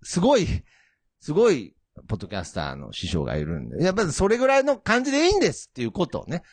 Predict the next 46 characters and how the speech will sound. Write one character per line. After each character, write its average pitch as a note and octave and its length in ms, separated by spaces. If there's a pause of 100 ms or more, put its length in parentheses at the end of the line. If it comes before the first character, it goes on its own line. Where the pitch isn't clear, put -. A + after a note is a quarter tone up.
(240)
も C#3 120
う - 40
本 E3+ 100
当 G3+ 120
に G3+ 200 (200)
考 F3 80 (120)
え B3+ 80
る G3 80
ん D#3 40
じ D3 60
ゃ C#3+ 60
な E3+ 120
い。 - 100 (460)
感 F#3+ 220
じ A#3+ 140
る D4 120
ん C4+ 60
だ F#2+ 240
っ - 20 (120)
つ - 120
っ - 20
て E2 120
ね、 G2 160
い F2 60
つ G#2 140
も D#2 280 (760)
体 A2+ 200
験 G2+ 140
す G#2+ 100
る G2+ 80
人 G2 160
に E2 100
僕 D#2 180
は E2+ 60
喋 G#2 240
っ D#3+ 40
て - 140
る A1 80
ん - 20
で - 80
す - 140
よ F2+ 60
ね、 C3 120
い G2+ 60
つ - 140
も。 - 160